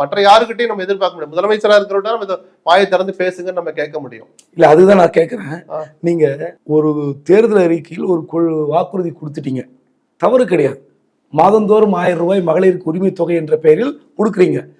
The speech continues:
Speaker 2: நீங்க அந்த ஆயிரம் ரூபாய் வந்து மாதந்தோறும் ஆயிரம் கோடி ரூபாய், தமிழ்நாட்டுல ஆயிரம் கோடி ரூபாய் நீங்கள் இலவசமாக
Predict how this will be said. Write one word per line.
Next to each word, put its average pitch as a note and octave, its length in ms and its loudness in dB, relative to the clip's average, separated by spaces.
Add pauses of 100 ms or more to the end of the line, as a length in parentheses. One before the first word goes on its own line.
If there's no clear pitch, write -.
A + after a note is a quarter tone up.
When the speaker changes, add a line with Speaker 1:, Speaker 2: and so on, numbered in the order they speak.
(380)
Speaker 2:
நீங்க F#3+ 180 2 (600)
அந்த F#3 140 2 (260)
ஆயிரம் B3 340 10
ரூபாய் B3 340 8
வந்து G#3 240 0 (220)
மாதந்தோறும் G#3 600 6 (140)
ஆயிரம் A#3+ 340 8 (120)
கோடி G#3 260 6
ரூபாய், G#3 320 -2
தமிழ்நாட்டுல F#3 480 -4 (320)
ஆயிரம் B3+ 400 8
கோடி G#3+ 280 6
ரூபாய் B3+ 260 4
நீங்கள் G3+ 240 0
இலவசமாக A3+ 580 6